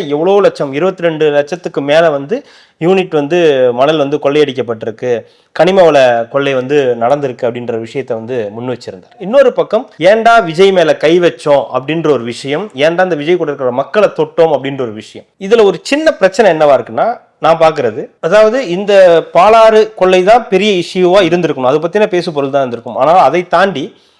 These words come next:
"விஜயை தொட்டுப்பார், எங்க மேல கை வச்சு பாருங்கன்னு" சொல்ற விஷயம்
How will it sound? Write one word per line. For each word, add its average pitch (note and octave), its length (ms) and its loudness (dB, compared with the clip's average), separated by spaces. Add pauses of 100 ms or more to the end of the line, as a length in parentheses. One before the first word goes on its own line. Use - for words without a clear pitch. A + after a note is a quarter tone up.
(140)
"விஜயை G#3+ 340 2
தொட்டுப்பார், C#3+ 600 0 (480)
எங்க D#3+ 180 0
மேல F#3 220 2
கை F#3 160 2
வச்சு F3+ 280 2
பாருங்கன்னு" D#3 440 0
சொல்ற D3 240 -2
விஷயம் E3+ 420 -4